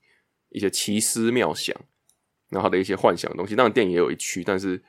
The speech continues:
主要是看他这个从以前到现在他的一些想象力的东西啊，然后甚至还有一些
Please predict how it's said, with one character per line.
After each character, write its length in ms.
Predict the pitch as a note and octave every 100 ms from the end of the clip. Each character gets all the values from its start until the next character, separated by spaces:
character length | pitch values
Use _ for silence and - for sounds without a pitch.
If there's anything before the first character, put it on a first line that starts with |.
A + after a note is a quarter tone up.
| _ _ -
主 140 | F2+
要 120 | F#2+
是 120 | G2+ G#2
看 180 | G#2
他 100 | F#2
这 80 | F2+
个 260 | F2+ C2 G1+ _ _ _ _ _ -
从 240 | G2+ G2
以 20 |
前 160 | F#2 E2+
到 100 | F#2
现 160 | F#2 F2+
在 120 | F#2+
他 100 | E2+
的 80 | E2
一 80 |
些 220 | E2+ E2+ F2
想 200 | - -
象 200 | F#2 F2
力 100 | C2
的 80 |
东 220 | A1+ A#1+ -
西 260 | - A#1+
啊， 80 | G#1 C#2
然 100 | D2+
后 100 | G#2+
甚 160 | G2
至 120 | -
还 120 | F2 D2+
有 80 |
一 40 | F2
些 260 | F2+ F2